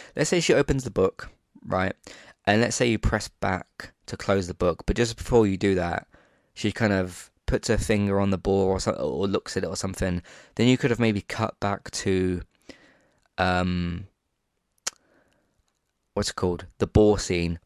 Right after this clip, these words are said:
But, like, she crawls under, you can tell that she's hunted this boar and stuff. And then she looks at it, she sees Joel. But I suppose that was translated into,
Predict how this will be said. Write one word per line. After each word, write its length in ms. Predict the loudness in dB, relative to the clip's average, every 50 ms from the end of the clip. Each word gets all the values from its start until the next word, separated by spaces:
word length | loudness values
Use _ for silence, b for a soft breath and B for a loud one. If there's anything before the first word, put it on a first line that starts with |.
| _ _
But, 200 | 4 4 4 4
like, 300 | 2 0 0 0 -4 -6
she 140 | -8 -8
crawls 380 | -6 0 2 4 4 4 4 2
under, 360 | 2 2 2 2 2 4 4
you 160 | 4 2 2
can 160 | 0 -2 -2 -2
tell 220 | 0 0 2 2
that 120 | 2 0
she's 240 | -2 -2 -4 -4 -4
hunted 420 | -4 -6 -4 -4 -4 -6 -8 -6 -6
this 180 | -6 -6 -8
boar 360 | -6 _ 0 0 2 2 0
and 120 | -2 -4 -6
stuff. 500 | -8 -6 -4 -4 -2 -2 -4 -6 -8 -12 B B B B B B B B B B B B B B _ 0
And 180 | 2 2 4
then 140 | 2 2 0
she 140 | 0 0 0
looks 260 | 0 0 0 0 -2
at 80 | 0 0
it, 120 | 0 -2
she 120 | -2 -6 -6
sees 320 | -4 -2 -2 -2 -2 -4
Joel. 260 | -2 0 0 2 2
But 120 | 4 4 4
I 40 |
suppose 360 | 4 2 0 4 6 4 6 6
that 160 | 4 2 4
was 280 | 6 6 6 6 4
translated 760 | 0 -2 0 2 2 2 2 0 0 0 0 0 0 -2 -2 -2
into, 640 | -4 -4 -4 -4 -6 -2 0 0 0 0 -2 -4